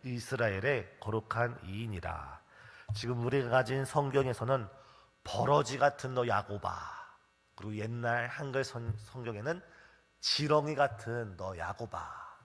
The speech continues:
똑같은 히브리어인데 옛날에는 지렁이로 번역하다가 요즘에는 버러지로 번역하고 있습니다. 이 버러지, 또 옛날 성경의 이 지렁이의 뜻은 힘이 없고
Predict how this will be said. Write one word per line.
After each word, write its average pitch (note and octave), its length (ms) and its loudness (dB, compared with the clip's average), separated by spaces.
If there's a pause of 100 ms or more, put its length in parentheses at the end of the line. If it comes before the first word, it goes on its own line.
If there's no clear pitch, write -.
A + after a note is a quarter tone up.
(760)
똑같은 C#3 480 2
히브리어인데 B2 960 -4
옛날에는 A2 500 -6
지렁이로 C3 600 -2
번역하다가 G#2+ 920 -4 (380)
요즘에는 G#2 540 -6 (340)
버러지로 A2+ 800 -4
번역하고 G2+ 520 -8
있습니다. - 600 -14 (540)
이 E3 260 -4
버러지, B2+ 720 0 (240)
또 G#2 120 -14
옛날 A#2+ 360 -4
성경의 A#2 560 -6 (220)
이 A2+ 260 -8
지렁이의 A#2+ 720 -2
뜻은 G2+ 560 -8 (840)
힘이 F3+ 480 -4
없고 E2+ 640 -4